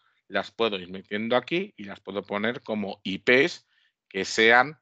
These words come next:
válidas. Y todas I Ps que no tenga válidas no voy a poder permitir acceder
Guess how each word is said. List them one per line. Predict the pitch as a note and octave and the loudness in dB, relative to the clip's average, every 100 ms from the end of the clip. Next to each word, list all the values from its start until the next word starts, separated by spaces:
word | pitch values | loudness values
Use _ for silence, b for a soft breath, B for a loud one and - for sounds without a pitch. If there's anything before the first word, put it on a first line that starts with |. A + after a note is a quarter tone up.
| _ | _
válidas. | G2 A#2 G#2 F2+ F2 - - | 0 2 2 -2 -14 -18 -16
Y | G2+ | -10
todas | A#2 A2+ G#2+ | -6 -6 -6
I | |
Ps | G#2+ A2+ - | -4 -4 -4
que | - F#2+ | -10 -6
no | G#2 G#2 | -4 -4
tenga | - F2+ A2 | -6 -2 0
válidas | B2+ D3 D3+ E3+ E3 | 4 2 2 -4 -6
no | G#2+ | -10
voy | G2+ | -8
a | G2+ | -8
poder | G2 G2 | -8 -6
permitir | G#2+ G#2 G#2 A#2 C#3+ D#3+ b b | -4 -2 -4 -2 -4 -4 b b
acceder | G2+ - F#2 A2 F#2+ | -6 -2 2 4 2